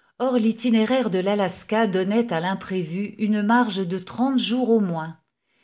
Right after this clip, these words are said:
Il n'y avait donc pas lieu de s'inquiéter, et tout le monde se sentait désormais en disposition de prendre ce contretemps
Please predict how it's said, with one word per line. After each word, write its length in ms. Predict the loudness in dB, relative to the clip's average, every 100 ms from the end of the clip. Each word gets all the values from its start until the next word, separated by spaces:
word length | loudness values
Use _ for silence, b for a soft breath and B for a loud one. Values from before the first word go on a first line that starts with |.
| _ _
Il 100 | -6
n'y 100 | 0
avait 200 | 2 2
donc 280 | 2 2 0
pas 160 | 0 -2
lieu 300 | -2 0 0
de 80 | 0
s'inquiéter, 840 | -2 -2 -6 -8 -6 -8 -8 -12 b b b b b
et 120 | -10
tout 160 | -6 -4
le 100 | -2
monde 300 | -2 -2 0
se 120 | 0
sentait 440 | 2 0 2 0
désormais 720 | 2 0 2 2 2 2 0 -2
en 100 | -2
disposition 880 | 0 0 0 -2 0 0 0 2 0
de 100 | 0
prendre 500 | -6 -4 -2 -2 -2
ce 200 | -2 -4
contretemps 840 | -4 -4 -2 -6 -8 -8 -8